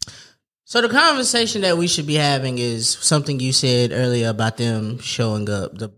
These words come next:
Joe Budden pod, they were showing up and unhappy, whatever, just showing up and doing this.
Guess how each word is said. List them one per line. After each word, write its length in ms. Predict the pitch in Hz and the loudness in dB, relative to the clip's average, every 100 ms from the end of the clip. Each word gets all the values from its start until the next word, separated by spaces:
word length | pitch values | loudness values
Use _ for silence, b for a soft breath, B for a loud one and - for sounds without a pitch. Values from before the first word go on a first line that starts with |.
| _ - | _ -6
Joe 160 | 107 | -4
Budden 220 | 101 104 | -4 -8
pod, 180 | 110 107 | -6 0
they 120 | 110 | 2
were 100 | 107 104 | 2 2
showing 420 | - 123 113 110 | 2 2 2 0
up 400 | 110 - - _ _ _ _ _ _ | -2 -4 -10 _ _ _ _ _ _
and 440 | 107 104 101 98 - _ 117 | -6 -4 -4 -8 -18 _ -4
unhappy, 500 | 113 113 107 101 107 | 0 0 0 -4 -8
whatever, 500 | 113 110 104 - - _ | -2 0 -2 -6 -18 _
just 140 | - 113 | -2 2
showing 400 | - 117 107 107 | 4 4 2 2
up 240 | 104 - | 0 -2
and 180 | 101 95 | -10 -10
doing 240 | 98 90 80 | -8 -10 -12
this. 360 | 98 _ _ | -20 _ _